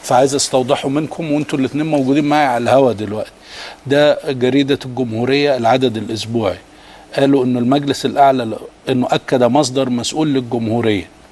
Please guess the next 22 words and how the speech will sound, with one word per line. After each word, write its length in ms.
إنه 400
المجلس 520
الأعلى 400
للقوات 560
المسلحة 640
طبقًا 300
للإعلان 600
الدستوري 520
المكمل 600
من 180
حقه 720
إعلان 440
فراغ 540
منصب 560
الرئيس 680
الأحد 480
القادم 540
في 160
حال 320
تخلف 520
الدكتور 480
مرسي 560